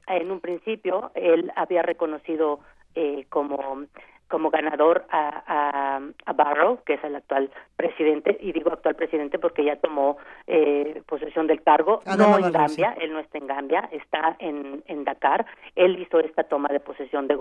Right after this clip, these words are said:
Speaker 1: de, de gobierno, ju-, eh, juró en, en la embajada de Gambia en Dakar, Senegal. Entonces, eh, creo que podemos rápidamente como partir esto, esta, estos, estos eventos, pues, con, con, con los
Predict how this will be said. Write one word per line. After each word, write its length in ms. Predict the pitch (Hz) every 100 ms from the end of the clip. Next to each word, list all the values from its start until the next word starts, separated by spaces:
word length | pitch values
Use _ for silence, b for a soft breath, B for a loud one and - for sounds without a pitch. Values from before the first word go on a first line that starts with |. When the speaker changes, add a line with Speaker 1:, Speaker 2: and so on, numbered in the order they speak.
| -
Speaker 1:
de, 380 | 156 143 139 -
de 240 | 156 135 131
gobierno, 440 | 143 156 156 170
ju-, 120 | - -
eh, 140 | 175 -
juró 400 | - 165 170 190 B B B B -
en, 260 | 214 214 214
en 100 | 180
la 80 |
embajada 400 | 165 156 - 165
de 120 | 156 151
Gambia 360 | 156 160 156 - -
en 180 | 185 170
Dakar, 340 | 156 - - - -
Senegal. 460 | 190 196 202 147 - B B B B
Entonces, 480 | 220 202 208 185 190 -
eh, 160 | 202 -
creo 180 | 202
que 120 | - -
podemos 480 | 190 190 190 185 170 185 - -
rápidamente 920 | 185 175 175 180 165 165 160 170 165
como 320 | - 151 143
partir 400 | - 147 - 165
esto, 500 | 160 165 165 147 139
esta, 580 | - 143 - 156 143 135 B B B B -
estos, 260 | 208 - 202 196
estos 440 | - 190 - 196 -
eventos, 640 | 175 208 196 180 185 226 -
pues, 140 | 165 - _
con, 160 | 160 -
con, 260 | - 156 - -
con 180 | 160
los 120 | 156